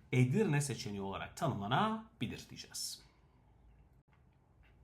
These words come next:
Eğitimin temel kavramları ile ilgili bir soru. Aşağıdaki şartlardan hangisi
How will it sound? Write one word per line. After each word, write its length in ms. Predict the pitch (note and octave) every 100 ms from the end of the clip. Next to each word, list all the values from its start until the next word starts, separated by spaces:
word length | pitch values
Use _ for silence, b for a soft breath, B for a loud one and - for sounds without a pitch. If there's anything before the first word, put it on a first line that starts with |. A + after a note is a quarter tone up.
| - - b b b b b b b b b - - _ - - - -
Eğitimin 600 | F#3+ C4+ - D#4 F#4+ -
temel 420 | - A#3 C#4 C4
kavramları 580 | - D3 B2+ A2+ A2 G2+
ile 100 | G2
ilgili 280 | F#2+ G2 F#2+
bir 80 | G2
soru. 380 | - A2 - - - - - b b b b b
Aşağıdaki 500 | F#3 F#3+ D4 - -
şartlardan 480 | - C4+ - D#3+ D#3
hangisi 500 | C4 D#3+ - -